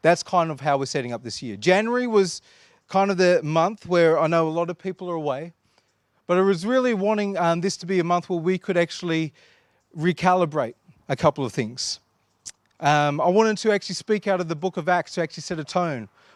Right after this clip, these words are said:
for twenty twenty-two as to who we are. We've been encouraging every person in our church to actually watch the Welcome series, eight sessions,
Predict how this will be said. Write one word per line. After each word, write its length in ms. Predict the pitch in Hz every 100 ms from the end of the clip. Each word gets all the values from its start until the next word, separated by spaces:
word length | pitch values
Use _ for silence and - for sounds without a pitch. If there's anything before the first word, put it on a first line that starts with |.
| _
for 320 | 156 143 151
twenty 380 | 170 - 170 156
twenty-two 560 | - 156 143 175 123 98 _ _ -
as 180 | 151 147
to 120 | 147
who 140 | 147
we 120 | 139 135
are. 220 | 117 107 _ _ _ _ _ _ _ _ -
We've 120 | 165
been 120 | 196
encouraging 560 | 196 208 233 214 190 196
every 180 | 196
person 380 | 190 208 196 196
in 140 | 185 180
our 140 | 170
church 420 | - 220 196 165
to 120 | - 180
actually 380 | 160 185 170 - - -
watch 280 | 185 180
the 80 | 196
Welcome 420 | 165 180 185 175
series, 380 | 156 175 143 123
eight 300 | 143 190 196
sessions, 640 | - 196 180 190 180 175